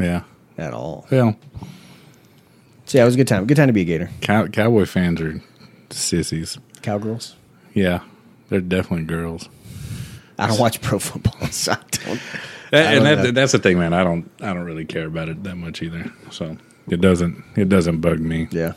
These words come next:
Speaker 1: either way. So it used to, like, I would,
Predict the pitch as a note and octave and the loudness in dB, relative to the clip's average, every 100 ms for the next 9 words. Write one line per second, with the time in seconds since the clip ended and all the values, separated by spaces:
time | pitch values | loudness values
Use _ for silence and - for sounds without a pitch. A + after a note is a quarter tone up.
0 | - F2 D#2+ D#2+ D#2+ - - - E2 - | -4 -4 -2 -4 -6 -10 -8 -6 -6 -6
1 | - - - - - - A2 A#2+ F#3+ G#3 | -18 -20 -20 -20 -20 -2 2 6 8 6
2 | - F#2+ E2+ F2+ - _ _ _ - F#2+ | 6 4 4 2 -4 _ _ _ -2 2
3 | G#2+ B2+ G2 F2 | 4 6 4 2